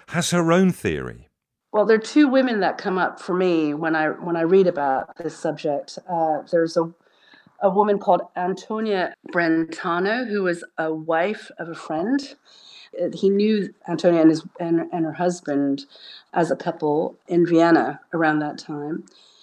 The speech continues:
Speaker 2: And there's, it's not founded, but there's speculation that he and Antonia had an affair for one or two years. For me, uh, the more convincing candidate for the, for the title of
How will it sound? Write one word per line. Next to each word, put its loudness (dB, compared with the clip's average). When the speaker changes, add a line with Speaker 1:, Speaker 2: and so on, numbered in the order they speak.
Speaker 2:
And -2
there's, 2
it's -6
not 0
founded, -2
but -2
there's -2
speculation -2
that -6
he 6
and 4
Antonia 0
had -4
an -4
affair -4
for 2
one 0
or 0
two 2
years. 2
For -4
me, 6
uh, -4
the 0
more 4
convincing 2
candidate 4
for 2
the, 0
for -4
the 4
title 0
of -4